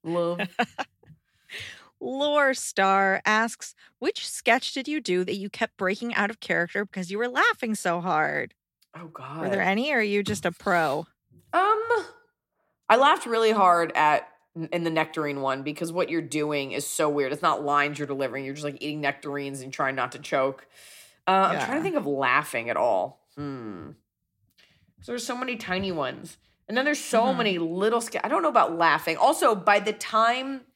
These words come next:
Speaker 1: you do this, you've read these sketches so many times. So it's not
Speaker 2: Yeah.
Speaker 1: about laughing. You're just like, "Is this funny? Is anyone gonna laugh?" Uh, I liked doing Cashew Albacore.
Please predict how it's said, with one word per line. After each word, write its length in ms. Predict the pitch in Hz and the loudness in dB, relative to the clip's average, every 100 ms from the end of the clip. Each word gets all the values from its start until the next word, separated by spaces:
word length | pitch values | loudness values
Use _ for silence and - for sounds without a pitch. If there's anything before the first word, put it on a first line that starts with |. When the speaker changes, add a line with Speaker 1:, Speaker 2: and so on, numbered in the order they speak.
| - | -10
Speaker 1:
you 200 | 180 208 | -4 -2
do 220 | 160 165 | 2 2
this, 220 | 170 185 170 | 2 -2 -2
you've 200 | 175 156 | -2 0
read 180 | 151 | 0
these 140 | 156 156 | 0 -4
sketches 400 | 156 151 151 - | -2 -2 -4 -2
so 160 | 147 | -2
many 200 | 143 147 | 0 -4
times. 540 | 135 143 135 156 202 - - - - - | -2 -2 -2 -2 -6 -10 -20 -20 -20 -8
So 180 | - 185 | 2 2
it's 200 | 175 175 | 2 2
not 80 | 233 | 4
Speaker 2:
Yeah. 20 | |
Speaker 1:
about 200 | 226 160 | 4 4
laughing. 320 | 160 208 196 | 4 4 0
You're 100 | 170 | -4
just 160 | 165 160 | -4 -4
like, 180 | 165 165 | -4 -2
"Is 140 | 156 175 | -4 -2
this 180 | 196 | -4
funny? 320 | - 202 202 - | 0 -2 0 -4
Is 100 | 156 | -4
anyone 360 | 156 165 156 | -4 -2 -4
gonna 180 | 151 147 | -4 -4
laugh?" 420 | 131 135 113 - - - - _ - | -2 -2 -2 -6 -20 -20 -20 _ 0
Uh, 280 | 165 165 160 | 4 4 4
I 80 | 170 | 2
liked 460 | 185 196 226 240 185 | 2 4 2 0 -4
doing 280 | 185 180 175 | -2 -2 -2
Cashew 400 | 175 156 175 160 | -2 -2 -2 0
Albacore. 840 | 151 147 151 - 151 147 147 147 | 0 -2 -6 -2 2 4 2 -2